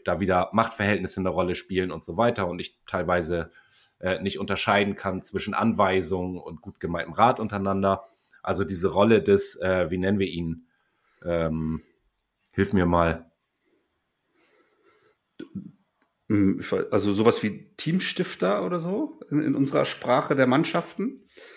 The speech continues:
Speaker 1: Ja, so ein, genau, so ein, so, so ein Teamstifter. Also wir, äh, ja doch, Teamstifter passt. Also, also jemand, der wirklich, äh,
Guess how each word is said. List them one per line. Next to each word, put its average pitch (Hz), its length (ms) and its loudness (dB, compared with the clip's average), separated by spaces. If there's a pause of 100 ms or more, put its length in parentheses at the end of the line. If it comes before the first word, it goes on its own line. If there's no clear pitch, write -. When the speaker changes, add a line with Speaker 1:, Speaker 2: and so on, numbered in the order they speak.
(180)
Speaker 1:
Ja, 120 380 8
so 110 100 4
ein, 117 140 4
genau, 127 240 6
so 110 120 4
ein, 113 240 4
so, 113 240 -4
so 117 120 0
ein 113 100 4
Teamstifter. 87 1000 -2
Also 98 280 2
wir, 95 880 4
äh, - 1300 -16
ja 123 140 6
doch, 131 200 4
Teamstifter 120 520 0
passt. - 340 -2
Also, 98 260 2
also 104 200 0
jemand, 113 340 2
der 101 120 0
wirklich, 107 440 -4
äh, 98 340 4